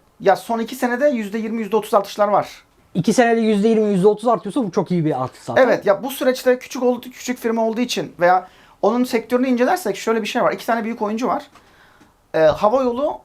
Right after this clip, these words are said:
Speaker 1: altyapı yazılımları yapıyor. Hava yolu ve hava limanı altyapı yazılımları yapıyor. Açıkça, e, yaptığı kilit yazılım şey,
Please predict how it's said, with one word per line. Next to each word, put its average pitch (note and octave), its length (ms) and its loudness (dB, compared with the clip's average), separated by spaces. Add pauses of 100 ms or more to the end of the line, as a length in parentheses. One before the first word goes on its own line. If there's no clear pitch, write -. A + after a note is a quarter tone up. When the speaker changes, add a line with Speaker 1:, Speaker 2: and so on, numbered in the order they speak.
(200)
Speaker 1:
altyapı A3+ 340 -2
yazılımları G3 440 0
yapıyor. B2+ 280 -4
Hava F3 140 -6
yolu G3 180 0
ve B3 220 -2
hava F3 260 0
limanı F3 420 -2
altyapı E3+ 300 -4
yazılımları D#3+ 340 -6
yapıyor. D3+ 380 -8 (1080)
Açıkça, B3 560 0 (540)
e, - 40 -14 (500)
yaptığı G#3+ 500 0 (120)
kilit A#3 240 -6
yazılım A3+ 260 2
şey, E3+ 260 -4